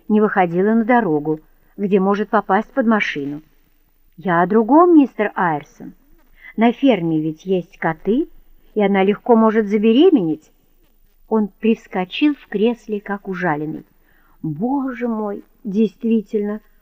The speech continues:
а мне даже в голову не приходило. Такая глупость. Попробую её одну не выпускать". "Это сложно", заметил я. "Надежнее было бы стерилизовать её".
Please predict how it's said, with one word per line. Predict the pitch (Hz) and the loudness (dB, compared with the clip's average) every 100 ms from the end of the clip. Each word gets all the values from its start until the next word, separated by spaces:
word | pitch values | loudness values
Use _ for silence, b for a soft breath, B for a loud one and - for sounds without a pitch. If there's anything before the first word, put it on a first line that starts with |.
| _ - - | _ -8 0
а | 226 | 4
мне | 233 | 4
даже | 214 208 202 | 4 0 -2
в | 180 | -2
голову | 180 170 170 | 0 2 0
не | 175 | -4
приходило. | 170 185 208 185 175 170 170 - - _ - | -4 -6 -2 -2 -4 -6 -8 -14 -20 _ -6
Такая | 247 226 214 202 | -2 2 4 4
глупость. | 190 185 175 190 - - _ _ _ _ _ | 4 0 0 -6 -12 -20 _ _ _ _ _
Попробую | 220 202 208 196 214 302 | -4 -2 2 2 4 4
её | 330 320 | 6 4
одну | 320 226 247 | 4 4 6
не | 294 | 6
выпускать". | 285 269 277 - 170 170 - _ _ _ _ _ _ _ _ - | 4 0 -6 -4 -2 -2 -6 _ _ _ _ _ _ _ _ -6
"Это | 294 294 233 202 | -4 0 2 0
сложно", | - 196 190 277 285 277 180 | -2 0 2 4 4 4 2
заметил | 170 160 143 - 165 | 0 -2 -4 -8 -14
я. | 151 165 _ _ _ _ _ - | -14 -16 _ _ _ _ _ -2
"Надежнее | 233 226 269 240 247 240 | 0 2 2 4 2 2
было | 214 240 | 2 2
бы | 220 233 - b _ | 2 0 -2 b _
стерилизовать | - 277 247 240 254 294 247 143 - | 0 0 2 0 2 2 2 -2 -6
её". | 160 156 | -4 -4